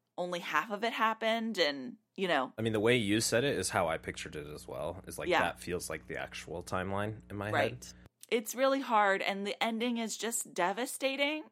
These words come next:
Speaker 1: <laughs> It's just
Speaker 2: Mm-hmm.
Speaker 1: so incredibly devastating. You know,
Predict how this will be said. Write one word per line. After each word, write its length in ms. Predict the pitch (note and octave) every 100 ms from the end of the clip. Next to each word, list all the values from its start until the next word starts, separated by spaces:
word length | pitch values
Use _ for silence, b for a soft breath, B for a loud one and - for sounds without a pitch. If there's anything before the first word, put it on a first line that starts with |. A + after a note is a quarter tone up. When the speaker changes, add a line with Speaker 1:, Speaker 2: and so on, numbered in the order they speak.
| -
Speaker 1:
<laughs> 300 | G4 - -
It's 280 | A3 G3 -
just 360 | - A#3 B3
Speaker 2:
Mm-hmm. 280 | D#2+ D#2+ - b b b b
Speaker 1:
so 680 | - - - G#3+ A3+ C4 G#3+ -
incredibly 560 | G#3 G3+ A#3+ A#3 A#3 C4
devastating. 880 | A3 C#3 D#3+ - B2+ G2+ F#2 D#3+ B3+ b b b
You 140 | A#3+
know, 260 | A#3+ G#3+ G3